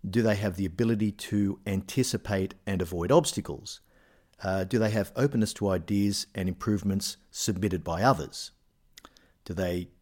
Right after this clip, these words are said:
take calculated risks to accelerate progress? Um, do they learn from their mistakes and avoid repeating them? Do they put the team results ahead of their own?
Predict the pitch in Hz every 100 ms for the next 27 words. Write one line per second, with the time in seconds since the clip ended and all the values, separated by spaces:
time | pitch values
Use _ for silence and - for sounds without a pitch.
0 | _ - 107 - 101 - 90 85 92 180
1 | - - - 101 92 - 92 85 - 135
2 | 127 - - - - _ _ _ _ -
3 | 92 90 87 - - _ - 98 95 95
4 | 113 143 139 120 110 104 - 104 101 -
5 | - _ _ _ _ 110 104 87 101 95
6 | 85 - 165 190 107 110 - _ _ _
7 | _ - _ _ _ 113 101 95 92 95
8 | - _ _ 120 - - 117 95 90 87
9 | 92 90 82 85 131 170 165 160